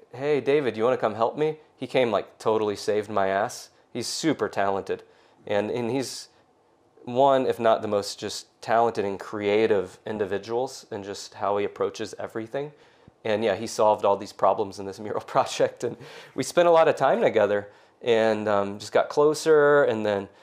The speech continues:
you know, years went by. And then at some point, he, um, he started tattooing. And then I was going through a big change. I was around him. He's like, "Hey, do you wanna collaborate on this show?" And, um, that we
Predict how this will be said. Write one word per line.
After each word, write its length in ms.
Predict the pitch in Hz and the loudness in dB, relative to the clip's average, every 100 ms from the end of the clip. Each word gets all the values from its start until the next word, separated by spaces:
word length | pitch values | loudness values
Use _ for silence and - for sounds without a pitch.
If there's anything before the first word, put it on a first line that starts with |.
| _ _ - | _ _ -12
you 100 | 110 | -4
know, 140 | 101 | -2
years 380 | 104 120 127 120 | 0 0 0 2
went 160 | 127 110 | -2 4
by. 560 | 123 123 123 120 120 - | 4 6 6 4 4 2
And 180 | 110 | -2
then 280 | 107 104 101 - _ - - _ _ _ - | 0 0 -2 -12 _ -20 -20 _ _ _ -4
at 160 | 113 | -4
some 340 | - - 151 131 | -4 2 2 2
point, 680 | - 165 143 104 - - - _ _ _ _ | 0 2 4 0 -6 -18 -20 _ _ _ _
he, 920 | - 131 131 131 127 123 120 113 - - - | -16 -8 -4 -4 -4 -6 -6 -8 -12 -20 -6
um, 380 | 113 104 98 107 | 0 0 0 -6
he 120 | 117 | -8
started 260 | - 110 - | -2 -2 0
tattooing. 600 | 95 - 170 160 147 143 _ _ _ _ _ | -4 -2 2 2 2 -4 _ _ _ _ _
And 180 | 110 107 | -6 -2
then 220 | 104 98 | 0 2
I 100 | 113 | 2
was 120 | 135 | 2
going 200 | 127 139 | 0 0
through 120 | 131 135 | 2 -2
a 40 | |
big 180 | 120 117 | -2 -4
change. 380 | 135 127 123 113 | 0 0 2 2
I 60 | |
was 120 | 104 | 2
around 340 | 101 110 135 127 | 2 2 2 2
him. 180 | 127 120 | 0 -2
He's 160 | 104 | -4
like, 160 | 110 101 | -4 -2
"Hey, 160 | 123 123 | -2 -4
do 60 | |
you 60 | 113 | -2
wanna 140 | 113 | -2
collaborate 480 | - 117 110 117 110 | 0 2 4 4 2
on 140 | 107 | 0
this 120 | 101 95 | -4 -6
show?" 500 | - 117 127 147 147 _ _ _ _ _ | -2 2 2 0 -8 _ _ _ _ _
And, 500 | 110 107 104 101 104 | -4 0 0 -2 -4
um, 420 | 104 101 98 95 98 | -2 -2 -2 -10 -10
that 160 | 110 | -8
we 100 | - | -8